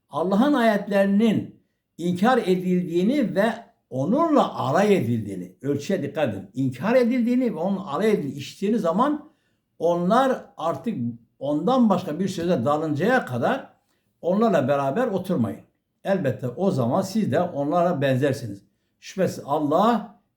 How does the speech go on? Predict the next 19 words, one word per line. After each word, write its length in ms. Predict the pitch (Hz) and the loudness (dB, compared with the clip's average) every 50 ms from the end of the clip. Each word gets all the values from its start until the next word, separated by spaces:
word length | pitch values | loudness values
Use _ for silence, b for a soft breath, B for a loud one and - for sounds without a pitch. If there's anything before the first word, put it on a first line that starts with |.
| _ | _
bütün 420 | 131 143 147 143 - 262 262 202 151 | -8 -8 -8 -6 -4 -2 0 0 0
müşrik 500 | 143 143 139 - - - 240 202 175 170 | 0 -2 -2 -4 -2 -4 -4 -2 -2 -2
ve 280 | 156 143 123 - - _ - | -4 -4 -4 -8 -14 _ -10
kafirleri 640 | 143 143 143 127 113 143 135 143 165 202 233 175 | -8 -6 -6 -4 -4 -4 -2 0 2 2 2 0
cehennemde 540 | 139 160 147 135 139 139 139 135 151 208 202 | 0 -2 -2 -2 -2 -2 -2 -4 -4 -4 -6
toplayacaktır. 680 | - 151 127 131 151 147 147 143 139 143 220 214 175 | -6 -8 -8 -4 -2 0 0 0 0 0 -2 0 0
Nisa 520 | 190 196 - - 190 226 240 - b b b b b b b - | 0 -2 0 0 0 0 0 -4 b b b b b b b -2
yüz 260 | 202 - - 180 - | 0 2 2 2 0
kırk. 220 | - 156 120 - 220 | -4 -4 -4 -4 -4
Burada 260 | 285 - 175 180 196 | -4 -2 -2 0 0
bir, 160 | 233 214 190 | 0 -2 -2
e, 40 | - 170 165 - - - - | -6 -12 -14 -16 -16 -12 -4
konuyu 380 | 180 180 180 185 196 190 - 127 | -2 0 2 2 2 2 2 2
belirteyim. 460 | 135 123 117 113 113 127 110 - - _ _ _ _ _ _ _ _ _ _ _ _ _ _ _ _ _ _ - | 0 0 0 0 -4 -6 -12 -14 -16 _ _ _ _ _ _ _ _ _ _ _ _ _ _ _ _ _ _ 2
Ge-, 200 | 233 220 - 185 | 2 2 2 2
genellikle 440 | 202 226 240 233 208 190 156 175 151 | 0 0 2 2 0 0 -2 -2 -4
bizim 220 | 156 165 196 180 | -2 -2 0 2
yörelerde, 760 | 175 208 208 196 165 143 131 131 123 160 214 247 240 - _ _ _ _ _ _ _ _ _ _ _ _ _ _ - | 4 4 4 4 4 2 2 0 0 0 -2 -2 -4 -8 _ _ _ _ _ _ _ _ _ _ _ _ _ _ -16
e, 40 | 151 | -14